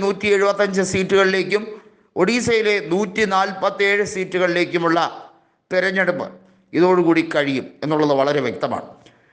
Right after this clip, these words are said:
ഇതിനകത്ത് എടുത്തു പറയേണ്ടത് ബി ജെ പിക്ക്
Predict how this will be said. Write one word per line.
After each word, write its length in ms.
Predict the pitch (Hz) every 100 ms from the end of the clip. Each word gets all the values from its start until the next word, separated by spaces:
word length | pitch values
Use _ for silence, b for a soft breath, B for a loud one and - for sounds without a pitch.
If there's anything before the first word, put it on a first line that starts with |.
| b b 208
ഇതിനകത്ത് 400 | 254 247 240 226
എടുത്തു 200 | 220 220 220
പറയേണ്ടത് 440 | 214 214 202 190 185 156
ബി 120 | 190 180
ജെ 100 | 220 220
പിക്ക് 260 | 214 196